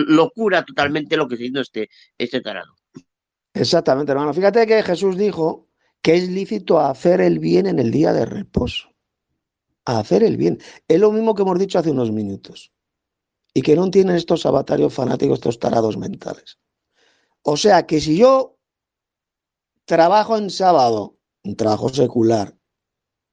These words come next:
Speaker 2: haciendo el bien, porque estoy dando de comer, ganándome el sueldo, haciendo de, eh, trabajando para dar de comer a mi familia o a mí mismo.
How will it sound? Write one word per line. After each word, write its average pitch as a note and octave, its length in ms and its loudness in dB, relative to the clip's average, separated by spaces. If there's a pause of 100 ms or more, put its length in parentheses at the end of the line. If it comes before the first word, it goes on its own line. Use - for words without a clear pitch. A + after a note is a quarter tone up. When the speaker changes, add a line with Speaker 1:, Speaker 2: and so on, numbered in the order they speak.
(260)
Speaker 2:
haciendo G2 420 -4
el G2+ 60 0
bien, A#3 480 0 (1800)
porque - 200 -12
estoy B2 180 -2
dando D#3+ 220 4
de F3+ 120 4
comer, G3 500 0 (460)
ganándome E3+ 380 -4
el F3+ 80 -4
sueldo, F#3 220 2
haciendo D3 280 2
de, D#3 160 4 (420)
eh, A#2 400 2 (200)
trabajando A3 680 0
para B2+ 180 -2
dar C3 160 -2
de E3+ 100 2
comer F3+ 240 2
a A#3 80 4
mi G#3 100 2
familia G3+ 680 2 (460)
o G#3 120 -6
a A#2 40 -4
mí B2 140 2
mismo. F#3 580 0